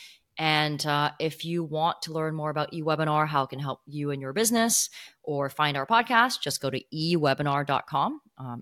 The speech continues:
and that's exactly as it's spelled, e webinar dot com. There's a demo on there that you can join at any time.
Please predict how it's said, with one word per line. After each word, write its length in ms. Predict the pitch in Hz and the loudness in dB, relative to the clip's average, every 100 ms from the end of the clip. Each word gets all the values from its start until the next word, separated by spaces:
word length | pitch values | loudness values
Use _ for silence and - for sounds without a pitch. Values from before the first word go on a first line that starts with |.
| - | -6
and 140 | 143 | -4
that's 180 | 139 - | -2 -2
exactly 600 | 120 127 117 - - 123 - - | -2 -2 -2 -4 -8 -8 -10 -8
as 100 | - | -2
it's 100 | - | 0
spelled, 260 | 120 123 - | 2 0 -2
e 180 | 139 | -4
webinar 440 | 135 127 127 120 120 | -2 -2 -2 -4 0
dot 180 | 117 - | -2 4
com. 340 | 185 185 185 - - - - | 6 8 6 -2 -14 -18 -8
There's 160 | 185 | -6
a 60 | 139 | 0
demo 220 | 165 180 | 2 4
on 180 | 175 170 | 6 4
there 160 | 175 175 | 4 0
that 140 | 127 | -2
you 100 | 104 | -4
can 260 | 135 131 123 | -8 -8 -8
join 320 | 135 131 127 | -6 -6 -6
at 80 | - | -4
any 160 | 139 139 | -4 -4
time. 340 | 147 151 262 | -2 -2 -4